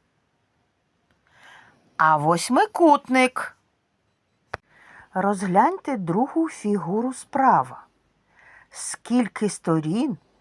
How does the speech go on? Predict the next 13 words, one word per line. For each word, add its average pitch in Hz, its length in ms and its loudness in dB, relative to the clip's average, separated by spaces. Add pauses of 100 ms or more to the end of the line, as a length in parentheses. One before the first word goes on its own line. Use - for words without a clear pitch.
(320)
вершин 165 880 -2 (680)
має 170 580 2
цей 339 380 -2
многокутник? 277 1300 -2 (600)
Назвіть 269 680 -4
його. 143 460 -6 (1200)
Розгляньте 151 840 -2
третю 254 520 0
фігуру 233 600 -2
справа. 220 760 4 (1300)
Назвіть 190 880 0
цей 254 380 2
многокутник. 226 1160 0